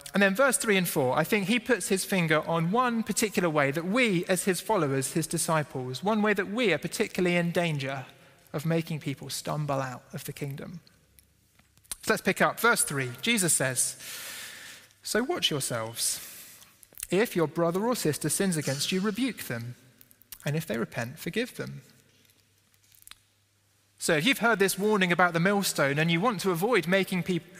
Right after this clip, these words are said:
you want to avoid making people stumble out of the kingdom,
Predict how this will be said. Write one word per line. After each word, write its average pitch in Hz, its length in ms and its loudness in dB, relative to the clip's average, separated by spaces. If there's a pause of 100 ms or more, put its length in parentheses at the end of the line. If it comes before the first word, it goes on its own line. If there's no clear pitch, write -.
you 208 80 0
want 185 140 0
to 185 80 2
avoid 196 280 0
making 196 300 2
people 190 240 0
stumble 190 420 4
out 170 160 6
of 156 80 -6
the 170 80 -2
kingdom, 160 560 -2